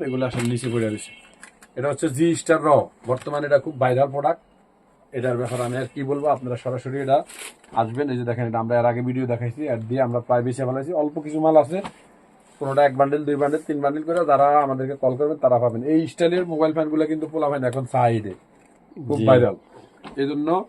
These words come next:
Speaker 1: বিলাল ফ্যাশন হাউসে আমি তো আপনাদেরকে খালি খালি ভিজিট করতে বলি না, আমাদের এখানে মানুষ দেখতে আসে, ভিজিট করতে আসলে দুই, দুই লাখ টাকার বিল হয়ে যায়, এক লাখ টাকার বিল হয়ে যায়।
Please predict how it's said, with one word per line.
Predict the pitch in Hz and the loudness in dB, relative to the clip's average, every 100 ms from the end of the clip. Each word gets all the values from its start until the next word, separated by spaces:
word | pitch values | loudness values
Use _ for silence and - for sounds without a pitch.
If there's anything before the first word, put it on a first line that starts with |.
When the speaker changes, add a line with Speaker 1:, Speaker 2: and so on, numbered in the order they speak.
| _ _ _ _ - | _ _ _ _ -2
Speaker 1:
বিলাল | 139 170 165 | 2 2 2
ফ্যাশন | 165 180 | -2 2
হাউসে | 180 185 | 4 4
আমি | 180 180 | 2 2
তো | 185 180 | 4 4
আপনাদেরকে | 170 170 165 - | 2 -4 -4 -4
খালি | 151 160 | -2 0
খালি | 165 | 0
ভিজিট | 160 151 143 | 0 -2 -4
করতে | 147 147 | -6 -4
বলি | 151 139 127 | 2 2 2
না, | 120 | 0
আমাদের | 135 165 | 0 -2
এখানে | 160 170 165 | -2 -2 -2
মানুষ | 170 | -4
দেখতে | 151 151 190 185 | -4 0 4 4
আসে, | 143 214 - _ _ _ _ _ _ _ - | 4 0 0 _ _ _ _ _ _ _ -4
ভিজিট | 151 180 - | -2 -2 0
করতে | 190 208 190 | 2 4 2
আসলে | - 214 196 | 4 4 6
দুই, | 190 | 6
দুই | 151 160 | 4 2
লাখ | 156 - | 0 0
টাকার | 151 | 0
বিল | 131 127 120 | 2 2 2
হয়ে | 104 | 0
যায়, | 110 | -2
এক | 123 | -2
লাখ | 135 - | -2 0
টাকার | 135 | 0
বিল | 120 117 | 2 0
হয়ে | 107 | 0
যায়। | 95 | -2